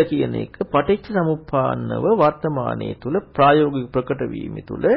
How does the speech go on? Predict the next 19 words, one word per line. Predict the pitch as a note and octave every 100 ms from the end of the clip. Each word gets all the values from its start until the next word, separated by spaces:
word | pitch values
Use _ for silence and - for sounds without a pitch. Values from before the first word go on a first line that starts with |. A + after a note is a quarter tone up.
| - - - - - - _
කුමද්ද | - B2 C3 C3 B2+ F3+
සිදුවන්නේ | - C3+ C3 A#2+ A2+ A2+
කියලා | C#3+ G#3
හොයන්න | A#3+ F#3 F3+
පෙළඹෙන්න | A3 C#3+ - - -
වෙනවා. | - - - - - _ _ _ _ _
සමුදය | - C#3+ C3 A#2+
බලන්න | A2+ C#3 F#3 G3+
කියනවනේ. | G3 G#3 G#3+ - - - - - - - - _ _ _ _ _ _ _ _ _ _ _ _ - - _ _ _ _ _ _ _ - _ _ - - -
ඔන්න | G3 A#3
සමුදය | A#3 F3 A3+ A#3+ G3 F3+ D4+ - - - - - - - - _ _ _ _ _ _ _
ඒ | D#3 F3+
විදිහට | F#3 D#3 A#2
සමුදය | C3 B2+ B2+
ධම්මානුපස්සීව | A#2+ A#2 A2+ A2 A2+ - A2+ D#3
කයස්මින් | - A2+ A2 - D#3 F3
විහෙරති. | B2+ F#2+ - -
සමුදය | - A2+ A2
දකිමින් | A2 G#2 G#2 A#2+